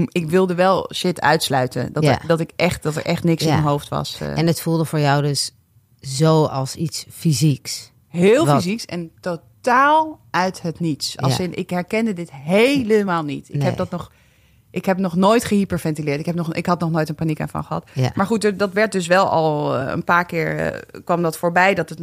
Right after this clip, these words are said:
Speaker 1: wellicht wel een paniekaanval kon zijn. En dat heb ik twee weken lang, eh, heb ik dat niet,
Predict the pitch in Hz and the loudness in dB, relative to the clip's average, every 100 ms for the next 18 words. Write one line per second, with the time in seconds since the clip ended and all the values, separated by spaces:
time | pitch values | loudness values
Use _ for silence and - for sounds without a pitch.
0 | 151 - 160 170 170 165 156 165 175 180 | -12 -4 -2 0 -2 -2 -2 -2 -2 -4
1 | 160 160 - 151 156 160 165 175 175 - | -6 -6 -4 -4 -2 0 0 -2 -4 -8
2 | _ _ _ _ _ _ _ _ 196 208 | _ _ _ _ _ _ _ _ 2 4
3 | 208 175 165 170 165 160 - - _ _ | 6 4 2 2 2 0 -2 -10 _ _
4 | - 165 160 165 165 165 175 180 - | -2 0 2 0 -2 0 2 0 -4